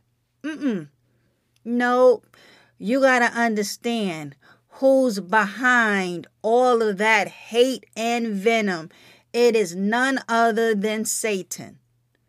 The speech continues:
So, when, when people are drowning in a pool of water, the first thing they want to do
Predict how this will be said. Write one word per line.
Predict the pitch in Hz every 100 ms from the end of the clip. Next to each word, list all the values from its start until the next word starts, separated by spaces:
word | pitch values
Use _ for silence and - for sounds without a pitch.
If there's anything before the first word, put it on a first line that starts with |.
| _ _ _
So, | - - 208 165 123 - _ _ _ _ _ _ _ _ - - _ _ _ _ _ _ _
when, | 170 226 233 220 202 165 - _ _ _ _
when | 220 220
people | 202 - 285 294 277 262 254
are | 226 214 202
drowning | 170 196 208 220 214 208 185 165 147 139 135 _ _ _ _ _ _ _ _ _
in | - 233 226
a | 202
pool | 180 - - 233 226 220
of | 196 185
water, | 170 190 185 165 101 135 _ _ _ _ _ _ _ _ _ _ _ _ _ _ _ _ _ _ _ -
the | 214
first | 202 - 294 302 -
thing | - 262 269 247
they | 214 240
want | 240 214 247 269
to | - 247
do | 202 208 220 220